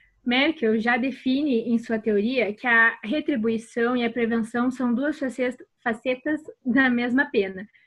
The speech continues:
e por isso não podem ser separadas. O teórico afirma que, normalmente, as medidas de prevenção não são a pena.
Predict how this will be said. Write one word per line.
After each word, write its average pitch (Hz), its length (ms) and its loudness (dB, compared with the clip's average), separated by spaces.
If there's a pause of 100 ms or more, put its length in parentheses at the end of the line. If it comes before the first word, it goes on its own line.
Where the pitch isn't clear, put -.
(100)
e 233 80 -4
por 262 140 -2
isso 277 180 -2
não 277 140 0
podem 247 320 0
ser 226 200 0
separadas. 226 560 -4 (680)
O 233 60 -6
teórico 254 440 0
afirma 294 440 -2
que, - 280 -4 (280)
normalmente, 262 760 0
as 214 80 0
medidas 233 440 0
de 214 80 -4
prevenção 214 800 -2 (120)
não 285 360 0
são 269 300 -4
a 302 80 -2
pena. 208 320 -2